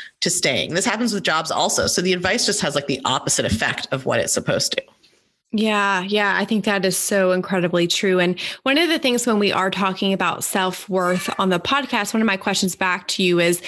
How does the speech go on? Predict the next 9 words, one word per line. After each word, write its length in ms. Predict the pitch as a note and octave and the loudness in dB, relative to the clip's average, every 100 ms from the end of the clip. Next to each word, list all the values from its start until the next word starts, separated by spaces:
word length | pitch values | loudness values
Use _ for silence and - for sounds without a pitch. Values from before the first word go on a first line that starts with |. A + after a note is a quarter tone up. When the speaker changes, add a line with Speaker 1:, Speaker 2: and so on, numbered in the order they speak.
| - - | -10 -4
Speaker 2:
well, 120 | A3+ | -2
then 320 | G#3+ A3+ G3 F3+ | 2 2 2 0
what 260 | A#3 - | 0 0
should 260 | - A3+ F#3+ | 0 2 2
our 160 | F3 | 0
self-worth 800 | F3+ F#3+ F3+ - F#3 F3+ F3 - G3 | 0 -2 -4 -4 0 0 -2 -8 -4
be 180 | G3+ F#3+ | 2 2
dependent 500 | F#3 - G#3 F#3 F#3 | 0 0 0 0 2
on, 340 | E3+ D#3 E3 | 2 2 0